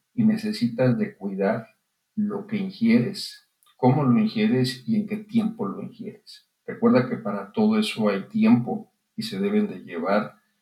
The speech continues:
esos espacios que requiere la mente y requiere el cuerpo para la asimilación de la energía y la buena utilización de la energía. Esos serían mis cinco elementos de consejo para mantener una salud adecuada.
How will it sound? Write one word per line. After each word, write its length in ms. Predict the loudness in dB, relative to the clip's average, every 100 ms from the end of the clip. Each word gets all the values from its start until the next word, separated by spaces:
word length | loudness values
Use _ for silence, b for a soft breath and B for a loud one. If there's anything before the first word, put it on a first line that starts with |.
| _ -8
esos 320 | -2 -2 -2
espacios 1000 | -6 -2 2 2 0 -2 -4 -6 -16 _
que 60 | -8
requiere 720 | -6 -6 -8 -2 0 2 0
la 120 | 0 -2
mente 420 | 2 4 2 -2
y 60 |
requiere 400 | -6 -6 -8 -6
el 120 | -6 -4
cuerpo 400 | -2 -2 -6 -4
para 220 | -4 -6
la 80 | -10
asimilación 840 | -12 -14 -16 -12 -8 -4 -2 0
de 120 | -2
la 100 | -6
energía 640 | -10 -12 -10 -8 -6 -8 _ _ -4
y 100 | 0
la 120 | 0
buena 380 | 0 4 4 4
utilización 760 | 0 -6 -8 -10 -8 -6 -6 -12
de 120 | -14
la 60 | -10
energía. 540 | -10 -10 -12 -20 _ _ -8
Esos 320 | -6 -4 -4
serían 500 | 0 4 4 2 -4
mis 280 | -2 -2 -2
cinco 640 | 0 0 2 0 -2 -6 _ _ _ -8
elementos 560 | -4 0 0 0 -2
de 140 | -2 -8
consejo 640 | -12 -8 -6 -6 -6 -4
para 240 | -2 -2 -4
mantener 680 | -6 -8 -8 -4 -2 -4 -10 _ _ _ _ _
una 200 | 2 2
salud 340 | 0 -8 -6 -6
adecuada. 520 | -6 -8 -10 -10